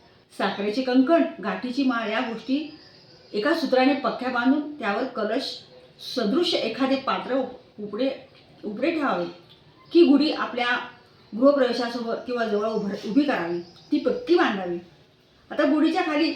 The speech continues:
नैवेद्यासाठी पाट ठेवावा, रांगोळी काढावी, दाराला आंब्याची पानाचे तोरण बांधावे. पुढील ध्वजा, ध्वजामंत्र असे ते तुम्हाला मी सांगत आहे. गुढीपाडव्या दिवशी उभारण्याचा हा ध्वजामंत्र म्हणावा. ब्रह्मध्वज नमोस्तुते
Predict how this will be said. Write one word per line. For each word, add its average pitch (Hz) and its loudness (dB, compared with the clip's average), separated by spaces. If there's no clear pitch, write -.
नैवेद्यासाठी 262 2
पाट 226 -6
ठेवावा, 214 0
रांगोळी 202 2
काढावी, 233 2
दाराला 220 0
आंब्याची 254 0
पानाचे 214 -2
तोरण 233 -4
बांधावे. 185 -8
पुढील 349 4
ध्वजा, 269 6
ध्वजामंत्र 277 4
असे 262 2
ते 240 -4
तुम्हाला 220 -4
मी 247 -2
सांगत 196 -8
आहे. 202 -8
गुढीपाडव्या 208 -2
दिवशी 202 -6
उभारण्याचा 196 -6
हा 233 -10
ध्वजामंत्र 208 -4
म्हणावा. 220 0
ब्रह्मध्वज 330 8
नमोस्तुते 294 6